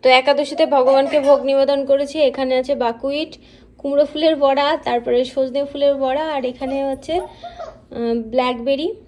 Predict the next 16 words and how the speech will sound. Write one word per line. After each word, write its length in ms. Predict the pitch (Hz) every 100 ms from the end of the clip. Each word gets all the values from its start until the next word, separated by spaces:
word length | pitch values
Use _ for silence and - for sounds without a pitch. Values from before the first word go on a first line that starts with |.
| _ _ _ _ _ - - - _ - -
তারপরে 340 | 226 226 240
আছে 280 | 247 247 277 277
সাবুর 440 | 269 - 240 233 262
পোলাও 360 | 247 240 254 320 -
আর 200 | - 214 220
পেঁপের 260 | 220 240 254
সবজি, 460 | 254 269 254 - 349 466 - - - - _ -
আর 220 | 220 220 220
এখানে 360 | - 240 254 254
আছে 160 | 240 277
অ্যাভোকাডো, 520 | 262 233 247 254 311 427 - - _ - 226
বাদাম 360 | 226 226 202 220
সিদ্ধ। 300 | 214 226 196 202 - - - -
অনেকে 280 | - 247 247
বলেছেন 400 | 254 254 254 277
যে 100 | 269